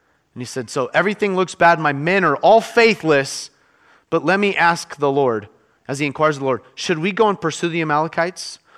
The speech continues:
Will we be victorious if we pursue them?" And the Lord says, "Yes, and you will recover everything." And so David somehow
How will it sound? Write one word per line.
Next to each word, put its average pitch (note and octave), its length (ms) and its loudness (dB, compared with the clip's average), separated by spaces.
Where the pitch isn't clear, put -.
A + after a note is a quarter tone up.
Will F#3 240 4
we G3+ 160 2
be E3+ 260 -4
victorious E3+ 720 0
if E3 140 -4
we E3+ 100 -4
pursue D#3 380 -4
them?" F3 280 -2
And A#2 100 -10
the B2+ 40 -6
Lord C3 220 -4
says, G#2 240 -10
"Yes, C#3 280 -2
and A#2+ 160 -10
you C3 100 -4
will A#2+ 140 -4
recover A2 580 -10
everything." F2+ 640 -16
And A2 80 -16
so C3+ 120 -6
David D3 340 0
somehow F#3+ 560 -2